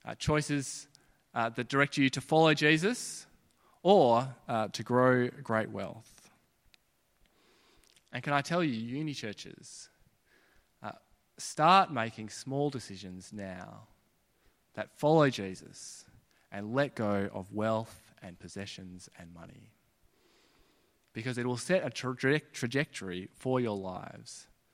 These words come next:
that will go on and on. Uh, now is the time to hold wealth loosely, to give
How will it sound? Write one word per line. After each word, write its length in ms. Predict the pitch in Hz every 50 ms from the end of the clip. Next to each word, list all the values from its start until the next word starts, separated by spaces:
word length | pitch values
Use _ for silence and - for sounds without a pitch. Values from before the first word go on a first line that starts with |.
| _ _ _
that 120 | - 107 107
will 100 | 107 104
go 180 | 104 101 101 -
on 300 | 120 120 127 123 120 -
and 200 | - 104 98 -
on. 380 | 101 98 101 - - - 113 110 107 _ _ _ _ _ _ _ _ _ _ _ _ _ _ _ _ _ _ _ _ - - _ _ _
Uh, 120 | 104 107 104 131
now 440 | 127 135 147 165 180 180 175 160
is 140 | 143 143 127
the 100 | - 131
time 540 | - - 110 104 98 90 87 85 92 95 104 -
to 120 | - 117
hold 420 | 101 - 107 107 104 107 104 101 113
wealth 420 | 139 143 151 151 139 - - - - -
loosely, 720 | 113 104 113 113 113 - - - 104 98 95 - - - - - _ _ _ _ _ _ _ -
to 140 | - 104 98 -
give 440 | - 156 160 170 165 165 160 139 -